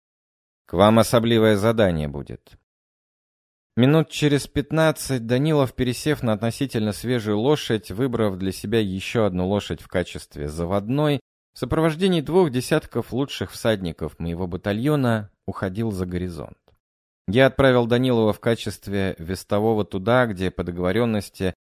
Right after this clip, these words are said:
должен меня ждать, да и не только меня, но и турецко-татарское войско, генерал-майор Юрий Фёдорович Лесли.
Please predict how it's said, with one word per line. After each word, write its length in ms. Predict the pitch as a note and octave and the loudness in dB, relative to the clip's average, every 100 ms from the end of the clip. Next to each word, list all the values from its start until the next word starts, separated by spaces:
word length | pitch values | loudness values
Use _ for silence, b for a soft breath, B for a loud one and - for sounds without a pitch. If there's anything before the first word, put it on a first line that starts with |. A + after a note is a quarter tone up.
| - | -6
должен 440 | F#2 E3+ D3 C3+ | 2 2 2 0
меня 240 | A2+ G#2+ A#2+ | 0 0 -2
ждать, 640 | G2 F#2 A#2+ D3 - - - | -4 0 2 0 -4 -20 -14
да 100 | C#2+ | -10
и 40 | |
не 120 | D2 | -10
только 320 | C#2+ F2 E2 E2 | -4 -4 -4 -6
меня, 460 | D#2 E2+ A2+ C3+ | -4 0 2 2
но 180 | G2+ D#2+ | 0 -2
и 60 | D#2 | -4
турецко-татарское 1120 | E2+ G#2+ G#2+ - F2 E2 G#2+ G2 - - D2+ | -2 -2 -2 -6 -8 -4 -2 -2 -4 -10 -8
войско, 840 | C#2+ G2+ C3+ B2+ - G#2+ G#2 G2 _ _ | -4 0 0 -2 -4 -2 0 -2 _ _
генерал-майор 760 | F2 F2+ A#2+ E3 B2+ G#2+ B2+ A#2+ | -6 0 2 2 2 0 0 -2
Юрий 320 | F2 G#2+ G#2+ | -2 -4 -4
Фёдорович 720 | G#2 E2 D#2 E2 D#2 D2+ - _ | -6 -6 -4 -6 -6 -10 -16 _
Лесли. 500 | D#2 C#2 - - _ | -10 -10 -12 -20 _